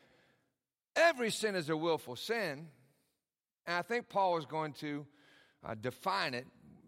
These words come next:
If we look a little closer, he's gonna define it more clearly as we go on.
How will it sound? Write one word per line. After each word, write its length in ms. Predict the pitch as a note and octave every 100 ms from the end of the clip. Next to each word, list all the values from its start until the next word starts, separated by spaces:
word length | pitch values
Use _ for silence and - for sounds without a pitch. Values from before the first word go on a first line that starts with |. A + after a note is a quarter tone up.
| - -
If 140 | -
we 80 | C#3
look 240 | D#3+ D#3
a 40 | D3+
little 160 | C#3
closer, 420 | B2+ D#3 D3+ - C3
he's 140 | C#3+
gonna 160 | D3 C3
define 460 | B2+ - F3+ F3
it 140 | D3 - -
more 220 | C3+ C#3
clearly 360 | - D#3 D#3 C#3
as 140 | B2
we 80 | B2
go 240 | A#2+ B2+
on. 240 | B2 A2